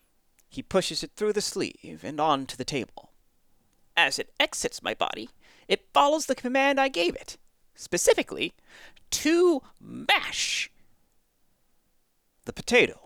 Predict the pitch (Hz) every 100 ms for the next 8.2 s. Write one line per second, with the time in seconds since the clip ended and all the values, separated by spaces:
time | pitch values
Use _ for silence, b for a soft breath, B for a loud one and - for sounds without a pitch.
0 | - - - 101 76 - - - - _
1 | _ _ _ _ _ 151 135 113 95 98
2 | - - - - - _ _ _ _ _
3 | _ _ _ _ _ _ - - _ _
4 | _ _ 220 - 320 269 311 277 226 185
5 | - 196 B B B B B _ - 285
6 | - - 202 180 165 - 143 135 107 -
7 | - 403 427 220 147 123 - 107 101 85
8 | - -